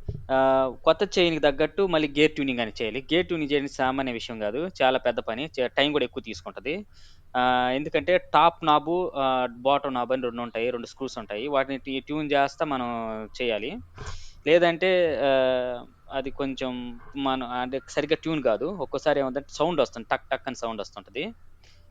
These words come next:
చివరగా మీకు కొన్ని విషయాలు చెప్పాలి.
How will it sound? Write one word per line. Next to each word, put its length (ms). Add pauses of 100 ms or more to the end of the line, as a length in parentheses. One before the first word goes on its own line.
(2000)
చివరగా 380
మీకు 240
కొన్ని 220
విషయాలు 300
చెప్పాలి. 400